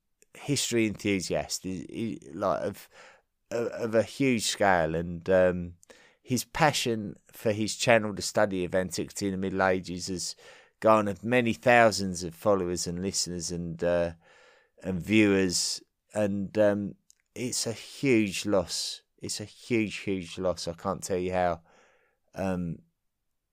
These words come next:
how hard it is to put it into words, uh, what a loss it is, um, for someone to go so young, uh, with all of that enthusiasm and,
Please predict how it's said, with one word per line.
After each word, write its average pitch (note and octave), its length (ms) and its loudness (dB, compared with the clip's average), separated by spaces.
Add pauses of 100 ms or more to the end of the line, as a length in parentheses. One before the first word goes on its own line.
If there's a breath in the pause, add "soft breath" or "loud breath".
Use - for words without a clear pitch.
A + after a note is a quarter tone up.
(120)
how G2+ 500 -2 (220)
hard A#2+ 440 6
it F#2+ 100 0
is G2+ 300 -2
to - 120 -14
put - 160 -2
it F2+ 140 0
into F#2+ 240 -6
words, F2+ 600 -2 (540 soft breath)
uh, F2+ 240 -2
what F#2+ 280 2
a - 20 -2
loss G2+ 480 0 (140)
it G2+ 180 -8
is, F#2+ 480 -4 (140)
um, F#2+ 320 -4
for G2+ 240 -8
someone A2 420 0
to - 140 -6
go G2 260 2
so G#2 240 2
young, F#2+ 640 2 (180)
uh, E2+ 320 -2 (180)
with G2+ 260 -4
all A#2 260 2
of G2 140 -4
that F#2 260 -2
enthusiasm G2 1000 -2
and, F2+ 440 -8